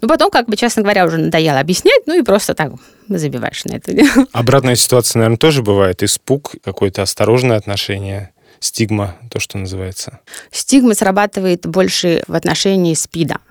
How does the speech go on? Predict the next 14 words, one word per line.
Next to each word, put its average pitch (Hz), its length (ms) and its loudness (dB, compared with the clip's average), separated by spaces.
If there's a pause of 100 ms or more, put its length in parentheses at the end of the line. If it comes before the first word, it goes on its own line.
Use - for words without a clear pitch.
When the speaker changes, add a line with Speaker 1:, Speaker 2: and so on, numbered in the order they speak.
(220)
Speaker 1:
Потому 156 380 -2
что, - 80 -14
то 147 60 2
есть, 139 120 -2
у 156 80 2
ребёнка 185 640 2
был 175 260 0
реально 151 380 2
случай - 340 -8
в - 80 -10
школе, 247 500 2 (120)
когда 165 460 0
учительница 180 1000 2
вдруг 156 640 0